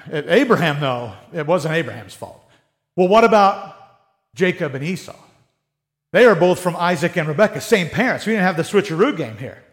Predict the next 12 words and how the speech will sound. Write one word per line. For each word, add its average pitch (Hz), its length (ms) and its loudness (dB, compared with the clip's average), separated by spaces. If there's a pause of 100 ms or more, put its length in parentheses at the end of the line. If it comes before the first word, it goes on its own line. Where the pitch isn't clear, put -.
God 220 220 0
chose. 311 360 -4 (680)
Love, 196 360 -2 (160)
hate. - 320 -14 (3500)
Paul's 269 240 4
point 233 300 -2
is 156 160 -2
lineage 208 520 -2
does 147 200 -6
not 175 360 -4
indicate 160 680 -8
mercy. - 400 -14